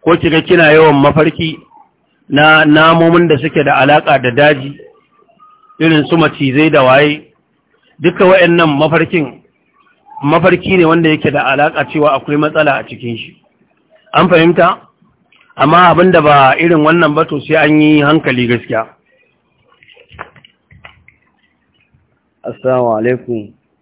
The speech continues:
Speaker 2: Bayan gaisuwa da fatan alheri, tambaya ta ita ce malam dan Allah menene hukuncin mijin da yake yawan zagin matarsa ko faɗa mat-, ko faɗa ba tare da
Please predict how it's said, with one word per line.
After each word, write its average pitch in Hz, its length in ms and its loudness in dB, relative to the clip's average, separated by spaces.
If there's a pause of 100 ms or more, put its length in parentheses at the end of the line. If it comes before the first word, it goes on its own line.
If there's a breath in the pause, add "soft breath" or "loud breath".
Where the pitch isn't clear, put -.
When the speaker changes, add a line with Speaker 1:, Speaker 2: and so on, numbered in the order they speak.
Speaker 2:
Bayan 127 380 -2
gaisuwa 127 420 -4
da 123 100 -6
fatan 113 480 -10
alheri, 110 540 -14
tambaya 123 440 -4
ta 123 180 -8
ita 127 280 -12
ce 120 120 -10
malam 117 380 -8
dan 117 120 -8
Allah 127 320 -8
menene 123 400 -6
hukuncin 127 560 -10
mijin 120 300 -10
da 110 60 -8 (120)
yake 117 160 -10
yawan 120 340 -6
zagin 113 300 -6
matarsa 104 720 -12 (800)
ko 135 460 0
faɗa 131 320 -2
mat-, 123 300 -6 (160)
ko 135 260 -6
faɗa 135 380 -2
ba 113 160 -2
tare 117 360 -10
da 120 100 -10